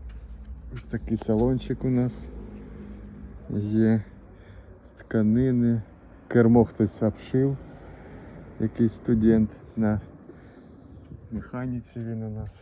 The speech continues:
Так, тут у нас Континенталь, зимня гума. Гарно виглядає.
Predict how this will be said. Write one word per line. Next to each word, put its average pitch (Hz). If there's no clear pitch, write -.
Так, 104
тут 117
у 104
нас 104
Континенталь, 113
зимня 113
гума. 110
Гарно 101
виглядає. 107